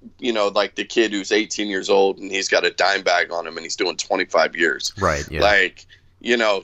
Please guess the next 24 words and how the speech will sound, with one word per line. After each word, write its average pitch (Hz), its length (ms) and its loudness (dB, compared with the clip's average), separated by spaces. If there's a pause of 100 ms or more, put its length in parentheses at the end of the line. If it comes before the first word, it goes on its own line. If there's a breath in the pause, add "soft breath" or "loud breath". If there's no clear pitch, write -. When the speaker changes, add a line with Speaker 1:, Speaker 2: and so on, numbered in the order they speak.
Speaker 1:
just - 240 -10
because 117 320 -2
he 104 80 -10
got 95 240 -2
caught 101 240 -2
up 98 220 -4
with 90 100 -12 (160)
a - 100 -8
terrible, 92 760 -2 (160)
you 101 100 -2
know, 80 300 -4 (720)
uh, 80 500 0 (100)
court-appointed 92 1000 2
whatever, 90 540 0 (280)
Speaker 2:
Yep. 92 160 2
Speaker 1:
um, 76 500 -4 (400 loud breath)
lawyer 95 560 6 (140)
Speaker 2:
Mm-hmm. 131 240 2
Speaker 1:
and, 90 500 0 (240)
you 101 160 -4
know, 92 140 -4
couldn't 98 300 -2
pay 98 200 2
his 87 140 -8